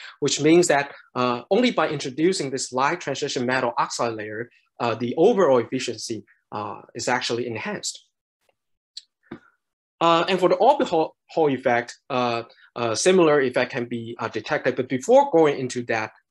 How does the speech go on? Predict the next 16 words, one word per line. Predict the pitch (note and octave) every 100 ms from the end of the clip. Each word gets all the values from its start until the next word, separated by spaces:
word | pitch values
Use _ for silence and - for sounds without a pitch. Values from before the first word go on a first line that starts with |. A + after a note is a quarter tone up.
| -
I |
want | A#2+ C#3+ C#3+
to | C3+
talk | - C#3+
about | C3 B2 A#2 -
how | - B2
people | C3 C3+ B2+
actually, | C#3 C3+ - - C#3+ B2+ B2 _ -
uh, |
detect | C3 A#2+ - D3
this | C3 -
kind | - B2 B2
of | A2
signal. | - D3 C3+ A2 - _ _ -
For | C3
instance, | C#3 C#3+ C3+ B2 -